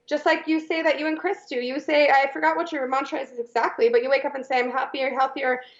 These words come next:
than I was yesterday." It's just putting yourself in a place. Am I perfect right now? Am I what I wanna be? No, but I'm one step closer, and honoring yourself for the achievements that you've made. And I don't mean achievements on a large scale. I mean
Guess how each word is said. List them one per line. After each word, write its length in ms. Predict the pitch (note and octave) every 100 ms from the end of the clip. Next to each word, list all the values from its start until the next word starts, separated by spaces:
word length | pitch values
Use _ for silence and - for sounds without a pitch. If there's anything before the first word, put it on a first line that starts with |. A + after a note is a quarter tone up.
| _
than 120 | C#4+
I 80 | C#4
was 180 | C4 B3+
yesterday." 680 | B3+ D#4+ - C#4 A#3 A3+ - _ -
It's 180 | C#4 -
just 260 | D#4 -
putting 260 | - E4 F4
yourself 340 | D#4 D#4 D4
in 60 | D4
a 40 | C4
place. 360 | - C#4 E4+ - -
Am 120 | C#4+
I 80 | C#4+ C#4+
perfect 380 | E4 E4+ F4 F#4
right 160 | E4+
now? 220 | E4+ - C4+
Am 100 | C#4+
I 160 | C4+
what 180 | B3+ C4+ -
I 100 | C#4
wanna 200 | C#4+ D4
be? 220 | D4+ E4 - _ _
No, 400 | C#4 E4+ A3 A#3 - _ _
but 240 | C#4+ C4 B3 -
I'm 220 | C4 C#4+
one 260 | D4+ D#4 -
step 300 | - - -
closer, 380 | C#4+ - C4
and 140 | B3+ C#4
honoring 420 | C4+ D4 E4+ D#4+
yourself 420 | D4 D4 C#4 - -
for 100 | C4
the 60 | A#3+
achievements 500 | - C4+ C#4 C#4 -
that 300 | B3+ A#3 - - _ _ _ _
you've 280 | C#4+ D4 C4
made. 220 | B3+ B3 B3+
And 100 | B3+
I 60 |
don't 140 | C#4 C4+
mean 140 | C4
achievements 500 | B3 - C4 B3+ B3
on 80 | A#3+
a 80 | A3
large 240 | A3 A3 -
scale. 260 | - A#3+
I 120 | C4+ C4+
mean 200 | B3